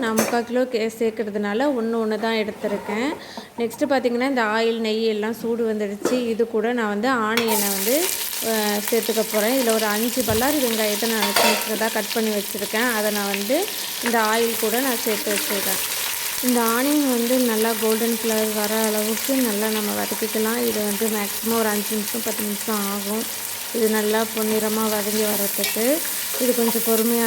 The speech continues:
தான் வதங்கி வரும். இதுக்கப்புறம் தான் நம்ம வந்து இஞ்சி, பூண்டு, மல்லிக்கீரை இதெல்லாம் சேர்க்கணும். இந்த, இதுல வந்து நம்ம மல்லிக்கீரையும்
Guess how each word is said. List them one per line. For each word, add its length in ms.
தான் 160
வதங்கி 360
வரும். 300
இதுக்கப்புறம் 600
தான் 160
நம்ம 160
வந்து 240
இஞ்சி, 260
பூண்டு, 300
மல்லிக்கீரை 540
இதெல்லாம் 320
சேர்க்கணும். 500
இந்த, 260
இதுல 340
வந்து 220
நம்ம 160
மல்லிக்கீரையும் 680